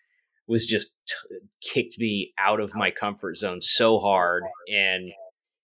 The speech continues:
you know, talking about, like, socialization, like, I just realized that I was bad at it.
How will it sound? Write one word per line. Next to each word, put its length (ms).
you 140
know, 80
talking 220
about, 160
like, 140
socialization, 880
like, 220
I 40
just 200
realized 720
that 260
I 120
was 220
bad 320
at 160
it. 120